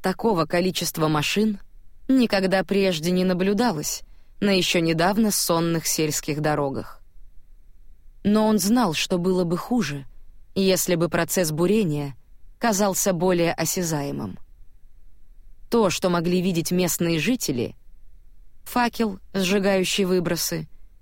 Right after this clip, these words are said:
гигантская буровая установка, круглосуточные прожекторы — было достаточно тревожным.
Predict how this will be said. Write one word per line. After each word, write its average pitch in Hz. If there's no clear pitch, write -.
гигантская 202
буровая 165
установка, 160
круглосуточные 208
прожекторы — 165
было 233
достаточно 226
тревожным. 202